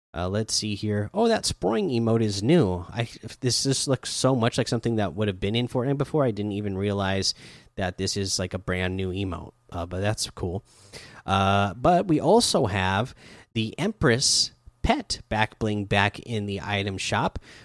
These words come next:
Uh, one thousand V-Bucks. Haven't seen this in a long time. Uh, introduced back in season eight when, uh, you know, pets were a big thing back then. Haven't seen pets, you know, as part of a battle pass in a long time either. But, yeah, there you go.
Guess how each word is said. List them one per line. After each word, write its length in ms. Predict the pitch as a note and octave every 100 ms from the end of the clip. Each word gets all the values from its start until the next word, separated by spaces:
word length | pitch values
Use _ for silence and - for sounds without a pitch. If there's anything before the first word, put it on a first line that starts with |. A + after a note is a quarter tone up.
| - -
Uh, 180 | F2+
one 280 | F2 A#2 B2
thousand 440 | A#2+ G#2+ A2 A2 G2+
V-Bucks. 340 | A2+ C#3+ D#3+
Haven't 240 | D3+ A#2
seen 200 | - A2+
this 180 | A2 -
in 80 | A2+
a 60 | G#2+
long 220 | G#2+ G#2
time. 360 | - A2+ C#3+ - - _
Uh, 400 | E2+ E2 E2 F#2+ -
introduced 500 | A#2 - G#2+ A2+ -
back 240 | A2 A2+
in 100 | G2
season 380 | - A#2 G#2 G2
eight 240 | A2+ E3
when, 240 | A2+ G2 F#2+ - - -
uh, 280 | F2+ E2+ E2+ E2+
you 120 | A#2
know, 140 | F2+
pets 340 | - B2+ - -
were 200 | G#2+ G#2
a 80 |
big 280 | F#2+ G#2+ G2+
thing 300 | - G#2 A#2+
back 280 | A#2+ B2 -
then. 260 | A#2 F3 G#3+ - - _ -
Haven't 220 | D#3 G2+
seen 200 | G#3+ D#3
pets, 600 | - D#3 E3 - - - -
you 180 | A#2+ G#2
know, 120 | G2+
as 140 | G2
part 200 | - A#2+
of 40 | G2+
a 80 |
battle 260 | F#2+ G#2 G2+
pass 340 | - C3 G2 A2
in 80 |
a 80 | F2+
long 280 | F#2+ G2 G2
time 300 | - G2+ G2
either. 300 | B2+ G2+ F2 - - - _
But, 380 | C#3 A2+ A2 - - _
yeah, 360 | - D#3+ G#2 E2+
there 140 | G2+
you 180 | G#2+ A2+
go. 380 | G2+ C#3+ G#2+